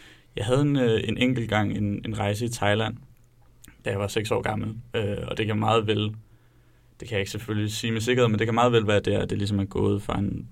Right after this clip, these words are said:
fra en måske en lidt større frygt til en reel fobi, hvor jeg, øh, sov inde i et telt sammen med min søster, øhm, og det var et meget stort telt, og det var simpelthen så varmt, at vi blev nødt til at holde teltet åbent,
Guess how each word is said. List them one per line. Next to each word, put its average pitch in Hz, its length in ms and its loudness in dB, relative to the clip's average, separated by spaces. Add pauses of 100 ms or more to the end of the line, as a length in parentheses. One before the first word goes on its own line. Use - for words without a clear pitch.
fra - 140 -6
en 98 80 -2
måske 104 200 -6
en 104 100 0
lidt 104 160 -10
større 104 320 -2
frygt - 260 -4
til - 140 -8
en 110 80 -6
reel 107 220 -4
fobi, - 400 -4 (540)
hvor 101 160 2
jeg, 98 440 0
øh, - 120 -6
sov 113 520 0
inde 107 260 2
i - 20 0
et 101 100 -4
telt - 240 -4
sammen 110 180 0
med 101 40 2
min 101 100 0
søster, 123 360 -2 (720)
øhm, 98 240 2
og 101 180 -2
det 95 80 -2
var 98 120 2
et - 80 -4
meget - 200 -2
stort 123 300 4
telt, 104 280 0
og - 120 -2
det 104 80 -4
var 104 60 0
simpelthen 104 260 -2
så 101 80 -2
varmt, 101 300 2
at 104 80 -4
vi 104 40 -4
blev 104 120 -4
nødt 104 160 -4
til 104 60 -8
at 104 60 -2
holde 101 160 -4
teltet 110 340 -2
åbent, 151 480 0